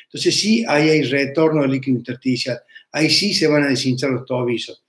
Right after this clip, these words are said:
Y en este, en este gesto es donde te podemos hacer ejercicios, que ya los vamos a, a dar, para que se deshinchen los tobillos y se libere todo ese líquido intersticial y toda esa presión que hay en la articulación de tobillo, que es molesta.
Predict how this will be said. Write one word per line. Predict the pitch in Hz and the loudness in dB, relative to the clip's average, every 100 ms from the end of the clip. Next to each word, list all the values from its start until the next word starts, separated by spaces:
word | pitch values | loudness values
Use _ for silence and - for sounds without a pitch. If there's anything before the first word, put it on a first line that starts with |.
| - - - | -20 -20 -14
Y | 131 131 | -2 2
en | 170 | 2
este, | 196 185 170 | 4 4 4
en | |
este | 190 185 170 | 4 2 2
gesto | 196 185 196 180 | 4 2 4 4
es | |
donde | 156 147 131 | 4 2 -2
te | 131 | -4
podemos | 135 156 156 | -2 0 2
hacer | 143 160 | 0 -2
ejercicios, | 139 - 143 135 175 160 190 202 _ _ - | -2 -2 -2 0 0 0 -2 -6 _ _ -8
que | 123 | -2
ya | 151 | 2
los | 147 | 2
vamos | 147 147 143 143 151 | 2 2 2 2 2
a, | 143 | 2
a | |
dar, | 156 180 - - _ _ | 2 0 -2 -12 _ _
para | 151 175 175 - | 2 4 4 0
que | 127 | -4
se | 131 | -2
deshinchen | 135 131 120 156 - 143 | 0 0 -2 -2 -2 -4
los | 131 | -4
tobillos | 139 139 160 165 190 185 - | -2 2 2 2 0 -4 -4
y | 139 165 | -2 0
se | 165 143 135 127 | 0 0 2 0
libere | 123 135 147 143 147 | 2 2 2 0 0
todo | 151 | -2
ese | - 131 | -2 -4
líquido | 151 160 156 160 165 - _ - | -4 -2 0 0 -2 -8 _ -14
intersticial | 123 143 131 143 170 160 | -6 -4 -2 0 2 2
y | |
toda | 180 180 | 2 2
esa | 170 - | 0 0
presión | 143 143 143 170 214 - _ | 0 2 4 2 2 -6 _
que | - | -6
hay | 143 | -4
en | |
la | 131 | -2
articulación | 131 123 127 127 135 | -4 -2 -2 0 0
de | 127 | 0
tobillo, | 131 127 139 139 170 - _ _ | 0 0 0 0 -2 -4 _ _
que | 143 | -2
es | 135 | 0
molesta. | 135 135 131 - | 2 2 0 -4